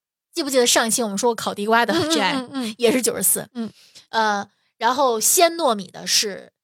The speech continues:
Speaker 1: 八十四点四七。
Speaker 2: 嗯。
Speaker 1: 然后这两个糯米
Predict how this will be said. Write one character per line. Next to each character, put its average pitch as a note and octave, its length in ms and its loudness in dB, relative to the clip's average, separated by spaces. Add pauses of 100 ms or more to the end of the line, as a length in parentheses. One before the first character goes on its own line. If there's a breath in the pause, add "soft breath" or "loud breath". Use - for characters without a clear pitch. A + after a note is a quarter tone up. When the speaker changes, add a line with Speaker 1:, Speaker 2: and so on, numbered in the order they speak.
(180)
Speaker 1:
八 C4 200 2
十 C#4+ 120 -2
四 C#4 120 -4
点 G#3+ 160 -4
四 G3+ 180 -8
七。 - 360 -2 (100)
Speaker 2:
嗯。 A3 200 -4 (380)
Speaker 1:
然 B3 140 0
后 D4 80 2
这 G4 260 4
两 A#3 260 0
个 G3 280 -6 (400)
糯 D#4+ 200 2
米 - 300 -12